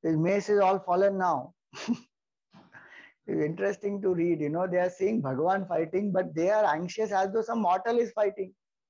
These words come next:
"Sorry, Bhagavan's mace went away." Arre, so what? Bhagavan's mace went away. He has so, so many other weapons. But they all get very <laughs> anxious.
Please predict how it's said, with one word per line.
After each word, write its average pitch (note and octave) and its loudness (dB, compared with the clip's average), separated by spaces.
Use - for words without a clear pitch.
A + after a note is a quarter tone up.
"Sorry, G#3+ 0
Bhagavan's G3+ 0
mace G3 -4
went F#3+ -4
away." E3+ -4
Arre, C#3+ -4
so E3+ -6
what? F3 -2
Bhagavan's D#3 -4
mace D3 -6
went C3 -4
away. A#2 -4
He A2+ -4
has D#3+ -2
so, D#3 -10
so D3+ -10
many F3 -4
other D#3 -2
weapons. C#3 -6
But D3 -4
they D3+ 0
all F3+ 4
get F3+ -2
very F3 0
<laughs> E3 0
anxious. D3+ -8